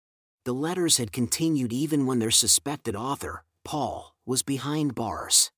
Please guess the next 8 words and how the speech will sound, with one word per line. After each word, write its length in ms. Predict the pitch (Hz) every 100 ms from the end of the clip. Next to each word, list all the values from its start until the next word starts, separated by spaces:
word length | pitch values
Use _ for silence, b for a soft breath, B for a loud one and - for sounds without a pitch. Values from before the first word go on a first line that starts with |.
| _ _ _ _ _ _ _ _
It 80 | -
was 200 | 151 151
a 40 | 135
detail 600 | 92 180 - 117 80 85
that 180 | 95
sparked 480 | - - 143 147 -
countless 500 | - 143 147 107 107
theories, 580 | - 139 123 82 - -